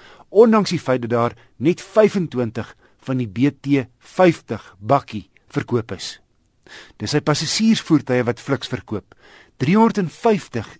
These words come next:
C X vyfe is van die hand gesit, gevolg deur die C X drie, twee luikerig en dan die effens groter drie, waarvan honderdvyfennegentig eienaars gekry het. Die Mazda drie is onlangs subtiel vernuwe.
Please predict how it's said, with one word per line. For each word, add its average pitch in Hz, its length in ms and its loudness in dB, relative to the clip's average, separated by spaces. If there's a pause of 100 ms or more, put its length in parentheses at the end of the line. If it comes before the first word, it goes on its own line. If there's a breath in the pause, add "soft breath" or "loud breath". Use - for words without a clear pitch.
C 147 340 -2
X - 180 -12
vyfe 123 400 -2 (500 soft breath)
is - 260 -10
van 127 140 -4
die 113 120 -4
hand 120 220 -6
gesit, - 460 -10 (360 soft breath)
gevolg 147 580 0
deur 117 400 -6
die 98 220 -10 (260)
C 123 280 -4
X 104 140 -14
drie, 170 340 0 (420)
twee 214 220 2
luikerig 143 500 -2 (280 soft breath)
en 135 400 0
dan 110 220 -12
die 131 160 -10
effens 156 340 -2
groter 165 500 0
drie, 147 280 0
waarvan 107 500 -4 (260 soft breath)
honderdvyfennegentig 135 1120 0
eienaars 120 460 -2
gekry 92 340 -14
het. - 240 -20 (460 loud breath)
Die 151 100 -2
Mazda 180 280 2
drie 170 220 2
is 170 100 -2
onlangs 185 380 0
subtiel 208 360 0
vernuwe. 110 480 -6